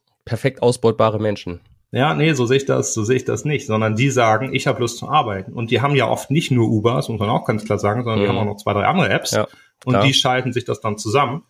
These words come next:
Speaker 2: Und die
Speaker 1: Mhm.
Speaker 2: arbeiten dann ganz viel, aber die können
Speaker 1: Ja.
Speaker 2: davon dann vernünftig leben. Das muss
Speaker 1: Das ist
Speaker 2: man
Speaker 1: schon
Speaker 2: wirklich
Speaker 1: pfiffiger,
Speaker 2: sagen.
Speaker 1: ne? Ja.
Speaker 2: Ja.
Speaker 1: Aber so
Speaker 2: Und
Speaker 1: Gig-Economy sehe ich sehr kritisch. Also das, das kann's irgendwie, ähm, also, boah,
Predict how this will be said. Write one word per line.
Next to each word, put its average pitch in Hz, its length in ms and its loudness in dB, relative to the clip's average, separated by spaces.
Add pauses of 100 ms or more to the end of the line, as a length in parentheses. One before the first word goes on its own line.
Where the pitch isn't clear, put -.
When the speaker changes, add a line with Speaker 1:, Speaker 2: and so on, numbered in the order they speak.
(140)
Speaker 2:
Und 160 160 0
die 139 100 -2
Speaker 1:
Mhm. 104 60 -2
Speaker 2:
arbeiten 107 320 2
dann 98 120 0
ganz 101 220 -4
viel, 120 260 2
aber 92 200 0
die 131 280 0
können 139 240 -2
Speaker 1:
Ja. 117 100 2
Speaker 2:
davon 110 220 0
dann 101 160 -2
vernünftig 113 460 -6
leben. 101 240 -6
Das - 140 -12
muss 127 100 -6
Speaker 1:
Das 107 80 -2
ist 110 60 -6
Speaker 2:
man - 40 -4
Speaker 1:
schon 131 120 4
Speaker 2:
wirklich 135 200 2
Speaker 1:
pfiffiger, 107 260 4
Speaker 2:
sagen. 120 220 2 (220)
Speaker 1:
ne? 117 80 0
Ja. 107 120 0 (280)
Speaker 2:
Ja. 113 220 -10
Speaker 1:
Aber 127 200 6
so 123 80 2
Speaker 2:
Und 151 60 4
Speaker 1:
Gig-Economy 147 720 6
sehe 139 180 4
ich 135 120 -2
sehr 131 200 2
kritisch. 131 540 2
Also 117 260 4
das, 117 240 0
das - 180 0
kann's 135 280 0
irgendwie, 120 640 -2 (120)
ähm, 107 360 0 (140)
also, 113 340 0 (240)
boah, 98 280 -6